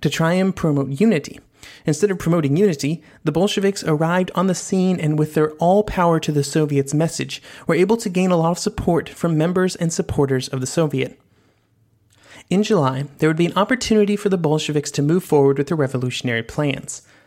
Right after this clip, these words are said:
The flashpoint for this moment involved the First Machine Gun Regiment. This unit had been based in Petrograd and had been for some time.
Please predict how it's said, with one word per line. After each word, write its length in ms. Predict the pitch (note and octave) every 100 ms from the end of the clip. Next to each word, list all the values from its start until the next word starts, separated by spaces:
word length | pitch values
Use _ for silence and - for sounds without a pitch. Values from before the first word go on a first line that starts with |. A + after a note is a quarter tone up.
| - -
The 80 | -
flashpoint 540 | E3 G#3+ A#3 - A#3+ A#3
for 100 | A3+
this 160 | G#3+
moment 580 | F3 E3 D#3+ D#3+ D#3+ - -
involved 420 | D3+ C#3+ D3 C#3+
the 80 | C#3
First 500 | C#3 F3+ G3+ - G3+
Machine 400 | F#3+ - D3 D3
Gun 240 | C3 C3
Regiment. 480 | B2+ B2+ - - - _ - - -
This 240 | G#3 G#3+
unit 220 | C4 B3+ B3
had 120 | G3+
been 160 | F#3
based 260 | E3 E3 -
in 100 | D#3+
Petrograd 640 | - D#3+ - C#3 C#3 -
and 140 | C#3+ D3
had 200 | E3 C#3+
been 160 | D3+
for 120 | D3 C#3+
some 200 | C3+ C3
time. 440 | - D#3 - -